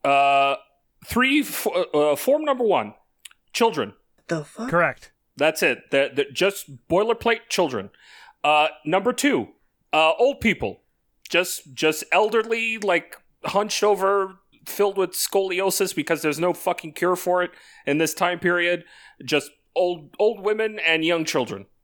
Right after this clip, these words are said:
Speaker 1: And, uh, third, which is where the two variants come in, is, um, every single, let's say, between the ages of eighteen and, fuck, I think everybody in the show is either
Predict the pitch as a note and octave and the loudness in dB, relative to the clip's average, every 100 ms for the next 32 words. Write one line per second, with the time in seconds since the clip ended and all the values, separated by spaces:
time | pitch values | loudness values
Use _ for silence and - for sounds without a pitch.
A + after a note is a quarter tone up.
0 | _ _ _ _ E3+ F3 E3+ F3 D3 C#3+ | _ _ _ _ 2 2 2 2 4 4
1 | - - C4 A#3 F3+ F3+ - _ D3 D#3 | 2 0 2 4 2 -4 -14 _ -2 0
2 | E3 E3 E3 E3 G3+ E3+ F#3 F#3 - - | 0 2 0 0 0 2 0 0 -4 -2
3 | C3+ A2+ A#2 - _ _ - _ D#3 D3+ | 0 -2 -4 -10 _ _ -20 _ 2 2
4 | D3 D#3 D3 C3+ C3+ - _ _ _ _ | 2 2 2 2 -6 -14 _ _ _ _
5 | _ G3 B3+ D#4+ F4 D#4 - C4 A#3+ A#3+ | _ 0 0 2 0 0 -2 -2 0 0
6 | A#3+ A#3 A3+ _ - A#3 C#4 C#4 - A3+ | 2 0 -4 _ -6 0 0 0 -2 0
7 | A3 G3+ G3 G3 - _ F#3+ G3 - G#3 | 2 2 2 -2 -8 _ -2 -2 0 0
8 | F#3+ F3+ G3 F#3 D#3+ F3 E3+ A3 A#3 G#3+ | 2 2 2 0 0 -2 -2 -2 -2 -2
9 | - A3+ A3 G#3+ A3 G#3+ F3 G3 F#3+ F#3+ | -4 -4 -4 -6 -6 -4 0 2 2 0
10 | F#3+ E3+ - - _ _ - - C3+ B2+ | -4 -14 -18 -20 _ _ -6 -2 0 0
11 | C3 F3+ B2+ C#3+ D#3 D3 C#3 C3 B2+ - | 0 -2 0 -2 0 0 0 0 -2 2
12 | D3 C#3 C#3 D3 C#3+ C3+ | 2 2 2 0 0 0